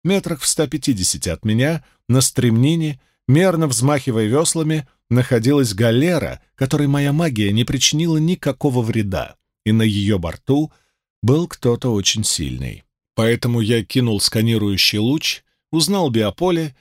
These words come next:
и вспомнил, как наблюдал за выходом вражеской военно-морской армады из портала между мирами. Тогда с борта галеона — меня пытался достать сильный чародей, не иначе как архимаг.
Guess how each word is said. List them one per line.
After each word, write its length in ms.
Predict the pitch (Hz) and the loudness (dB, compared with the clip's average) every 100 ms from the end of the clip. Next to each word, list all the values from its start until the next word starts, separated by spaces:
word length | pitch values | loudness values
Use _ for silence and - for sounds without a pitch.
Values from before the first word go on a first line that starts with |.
| _ | _
и 120 | - 104 | -2 0
вспомнил, 640 | - - 170 180 185 170 | 0 -2 0 0 0 -2
как 280 | - 151 - | -2 -4 0
наблюдал 560 | 139 113 113 104 147 | 0 2 2 2 2
за 180 | 127 127 | 2 0
выходом 520 | 107 123 135 139 127 | 0 -2 -2 0 0
вражеской 520 | 110 120 123 127 - 117 | 2 2 2 0 0 0
военно-морской 760 | 113 110 110 104 101 - 107 | 2 2 0 0 -2 0 0
армады 500 | 101 110 131 131 127 - _ - | 0 0 2 0 -2 -6 _ 0
из 160 | 123 | 0
портала 520 | - 113 - 113 113 | 0 -4 -2 0 2
между 380 | 110 107 104 98 | 2 2 0 0
мирами. 560 | 101 101 90 85 69 60 _ _ _ _ _ _ - | 0 0 -2 -4 -8 -12 _ _ _ _ _ _ -4
Тогда 420 | 110 104 151 147 | -2 0 0 0
с 80 | 98 | 0
борта 340 | 127 139 - | -2 -2 -6
галеона — 640 | 101 110 120 170 156 147 - _ _ - | 0 2 2 0 -2 -4 -10 _ _ 2
меня 280 | 123 165 | 4 4
пытался 460 | 180 165 165 160 139 | 0 -2 -2 0 0
достать 460 | 127 123 - 151 - | 0 -2 0 -2 0
сильный 440 | - 143 147 139 | 0 2 0 0
чародей, 580 | 123 135 135 123 104 78 | 0 0 -2 0 0 0
не 200 | 90 98 | -2 0
иначе 360 | 107 123 - | 0 0 0
как 300 | 135 127 120 - | -2 -4 -4 -4
архимаг. 880 | 127 110 - 127 135 139 92 - | -4 -4 -2 0 2 0 -6 -12